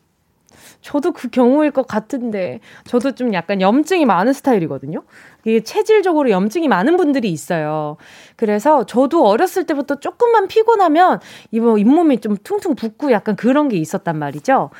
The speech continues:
근데, 와, 우리 임승현 님도 고생 많이 하셨겠어요. "아유, 나 언제 가지?" 지금 우리 청취자분들도, "야, 뭉디야, 뭉디, 분명히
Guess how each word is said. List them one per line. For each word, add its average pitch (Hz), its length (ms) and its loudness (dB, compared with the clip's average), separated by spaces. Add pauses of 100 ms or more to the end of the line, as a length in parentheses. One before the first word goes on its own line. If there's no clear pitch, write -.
(380)
근데, 247 380 -2 (320)
와, 240 180 -4
우리 208 260 -2
임승현 311 400 0
님도 285 220 -2
고생 302 300 -4
많이 226 260 0
하셨겠어요. 208 1040 -4
"아유, 302 340 -4
나 220 140 0
언제 269 300 -2
가지?" 233 600 -6 (400)
지금 269 220 0
우리 226 100 0
청취자분들도, 277 760 0 (320)
"야, 427 120 -2
뭉디야, 277 540 0 (400)
뭉디, 370 500 2 (320)
분명히 370 880 2